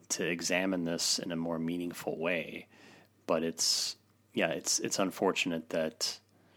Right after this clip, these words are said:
they, they seem to kinda go more for the, um, I don't know if I wanna say the gratuitous route, but,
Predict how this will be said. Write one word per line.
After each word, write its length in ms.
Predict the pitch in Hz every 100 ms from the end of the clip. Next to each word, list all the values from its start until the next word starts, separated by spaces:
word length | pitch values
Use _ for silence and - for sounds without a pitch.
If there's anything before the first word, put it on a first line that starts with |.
| _ _ - _ _ _ _ _ _ _ _ -
they, 240 | 92 90
they 160 | 92 87
seem 280 | - 98 87
to 380 | 85 82 87 262 - _ _
kinda 240 | - 151 90
go 520 | 92 87 82 85 -
more 280 | 113 95 90
for 220 | - 90
the, 380 | 78 80 76 73 - _ _ - _ _ _ _ _ -
um, 540 | 95 - - - - - - _ _ _ _ - _ _ _ _ _ _ _ _ _ _ _ _ _
I 40 | -
don't 80 | 87
know 60 |
if 100 | -
I 40 | 85
wanna 180 | 82
say 220 | - 90 80
the 140 | 85
gratuitous 680 | - 85 - 107 85 - -
route, 380 | 78 78 80 -
but, 280 | - 76 78